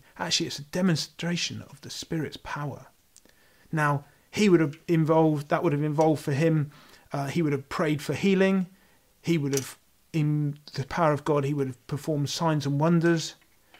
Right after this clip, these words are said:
But actually, he himself in his life, he was a demonstration of the Spirit's power. He went from being someone who,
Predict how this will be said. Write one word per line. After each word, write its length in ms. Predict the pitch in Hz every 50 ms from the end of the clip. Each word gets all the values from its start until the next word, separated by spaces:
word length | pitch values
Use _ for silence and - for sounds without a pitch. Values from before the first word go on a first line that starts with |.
| _ - -
But 100 | 151 156
actually, 380 | 196 233 214 175 - 165 135
he 240 | 123 - - 226 220
himself 600 | 185 151 143 - - - 240 247 190 131 123 -
in 80 | 165 147
his 200 | 143 139 127 139
life, 580 | 165 214 226 120 113 131 147 - - - - _ _ _ _ _ _ _ _ _ _ _ _ _ _
he 240 | _ - - 226 214
was 160 | 185 170 131
a 60 | 147
demonstration 840 | 135 - 180 180 175 160 143 - - - 170 190 214 208 - 156 135
of 80 | 127
the 80 | 135 131
Spirit's 360 | - - - 147 156 - - -
power. 400 | - - - 214 185 - - - - _ _ _ _ _ _ _ _ _ _ _
He 200 | - - 233 226
went 240 | 202 208 190 175 -
from 200 | - 170 160 156
being 220 | 151 185 180 170
someone 460 | 151 - - 180 170 170 165 160 151
who, 320 | 143 165 165 156 151 143